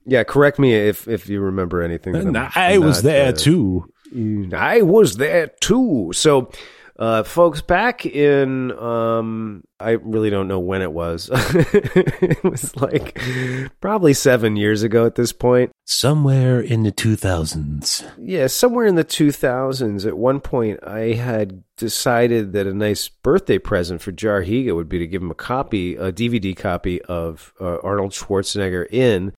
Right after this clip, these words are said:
Speaker 1: this very film, Raw Deal. And I did that very thing. I bought it on Amazon. <laughs> I had it shipped.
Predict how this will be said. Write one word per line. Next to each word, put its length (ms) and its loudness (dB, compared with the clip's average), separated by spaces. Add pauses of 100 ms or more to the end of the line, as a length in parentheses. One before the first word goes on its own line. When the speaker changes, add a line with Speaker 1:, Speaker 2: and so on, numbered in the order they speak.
(120)
Speaker 1:
this 420 -6
very 260 0
film, 400 2
Raw 280 0
Deal. 460 2 (440)
And 320 -4
I 160 -2
did 500 0
that 180 0
very 240 2
thing. 200 0
I 80 -2
bought 340 0
it 80 4
on 140 0
Amazon. 500 -2
<laughs> 20 4
I 1080 -4
had 160 2
it 80 2
shipped. 540 0